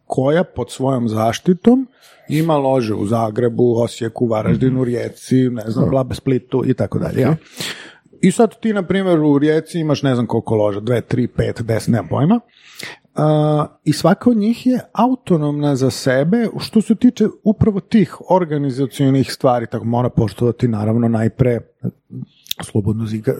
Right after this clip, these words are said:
Speaker 1: zidarske regule, da regularno radi kako propisuje
Speaker 2: Mhm.
Speaker 1: regule slobodnog zidarstva, da poštuje uredbu i konstituciju Velike lože Hrvatske,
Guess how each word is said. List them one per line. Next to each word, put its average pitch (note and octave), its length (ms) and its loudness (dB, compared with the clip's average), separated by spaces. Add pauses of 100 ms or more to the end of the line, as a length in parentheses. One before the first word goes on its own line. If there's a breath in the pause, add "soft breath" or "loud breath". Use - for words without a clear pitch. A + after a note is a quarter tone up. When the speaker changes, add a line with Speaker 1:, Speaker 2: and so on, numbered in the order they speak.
(200)
Speaker 1:
zidarske A#2+ 760 -2
regule, B2+ 600 0 (260)
da G#2+ 300 -4 (100)
regularno A#2 840 -2
radi A2 420 0
kako - 280 -6
propisuje D#2 580 0
Speaker 2:
Mhm. B1 160 -4
Speaker 1:
regule B1+ 340 -2
slobodnog C3 440 -4
zidarstva, C3+ 500 0 (380 loud breath)
da C3 120 -2
poštuje B2+ 640 -2
uredbu C3+ 540 2
i B2+ 60 2
konstituciju B2+ 720 0
Velike A#2+ 520 0
lože A2+ 300 -2
Hrvatske, A3+ 640 0